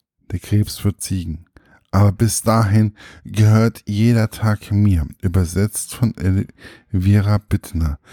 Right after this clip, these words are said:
Gabi van Dam. Laura ist fünfzehn, als sie erfährt,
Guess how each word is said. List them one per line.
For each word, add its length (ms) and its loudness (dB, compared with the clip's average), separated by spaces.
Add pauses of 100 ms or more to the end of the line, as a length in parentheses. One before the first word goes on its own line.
(440)
Gabi 340 0
van 300 -2
Dam. 440 -4 (760)
Laura 400 4
ist 260 -4
fünfzehn, 720 -4 (640)
als 280 0
sie 100 -4
erfährt, 720 -2